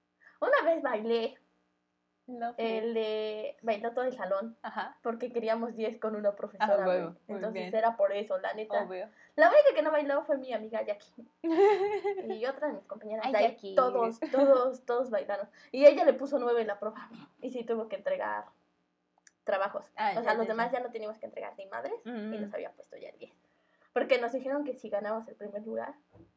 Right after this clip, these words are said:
Speaker 1: pues nos ponían el diez, güey.
Speaker 2: Ah, y
Speaker 1: Entonces,
Speaker 2: ustedes
Speaker 1: sí,
Speaker 2: de, "A huevo,
Speaker 1: ajá,
Speaker 2: vamos
Speaker 1: aparte
Speaker 2: por
Speaker 1: era
Speaker 2: todo".
Speaker 1: como mucho favoritismo, o sea, l-, la profa que era como la que calificaba y cosas así,
Speaker 2: Ajá.
Speaker 1: casi todos los profes nos amaban como salón, güey.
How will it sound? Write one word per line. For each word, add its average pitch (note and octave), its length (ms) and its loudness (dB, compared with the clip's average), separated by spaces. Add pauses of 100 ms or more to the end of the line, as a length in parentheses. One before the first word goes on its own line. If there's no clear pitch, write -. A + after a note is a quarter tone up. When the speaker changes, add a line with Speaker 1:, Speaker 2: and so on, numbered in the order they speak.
(200)
Speaker 1:
pues - 180 -16
nos G#3+ 200 -16
ponían G#2+ 400 -12
el - 120 -18
diez, - 240 -16
güey. - 160 -8
Speaker 2:
Ah, F3+ 200 -16 (180)
y A3+ 100 -8
Speaker 1:
Entonces, G#3+ 280 -6
Speaker 2:
ustedes A3+ 100 -6
Speaker 1:
sí, G3+ 60 -6
Speaker 2:
de, G3+ 340 -2
"A A3 160 0
huevo, G#3+ 360 -2
Speaker 1:
ajá, D#4+ 120 8
Speaker 2:
vamos E5 220 8
Speaker 1:
aparte C#5+ 160 10
Speaker 2:
por D5+ 100 12
Speaker 1:
era D5+ 120 12 (100)
Speaker 2:
todo". D#4 100 8
Speaker 1:
como D4+ 120 4
mucho A4 200 -2
favoritismo, A#3 600 -2
o G#3 80 -6
sea, G#3+ 380 -8 (280)
l-, B3 400 -6 (120)
la A3+ 220 -4
profa B3+ 320 -2
que G#3 300 -4
era A3+ 180 -4
como A3+ 160 -10
la F#3 100 -12
que - 120 -20
calificaba - 640 -10
y G3+ 60 -12
cosas A3 320 -10
así, - 120 -20
Speaker 2:
Ajá. B3 160 -6
Speaker 1:
casi D4+ 200 2
todos C#4+ 160 4
los A#3+ 160 -4
profes A#3 560 -6
nos G#3+ 160 -8
amaban G3 300 -6
como F#3+ 200 -20
salón, F#3+ 280 -8
güey. F3 140 -18